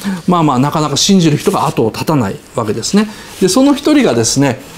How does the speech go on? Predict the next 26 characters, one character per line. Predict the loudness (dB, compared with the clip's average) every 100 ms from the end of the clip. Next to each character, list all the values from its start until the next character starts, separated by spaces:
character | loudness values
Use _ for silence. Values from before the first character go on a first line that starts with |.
| -6
え | 0 2 4 4 4 4 4
ー、 | 4
僕 | 2 4
が | 4
で | 2
す | 0
ね、 | -2
こ | 2 4
う |
い | 6
う | 4 2
と | 0 2
ん | 4
で | 6
も | 6
技 | 6
術 | 4 2
の | 0
こ |
と | 0
を | 0
話 | 0 0
す |
と | 0
き | 2
に、 | 2 2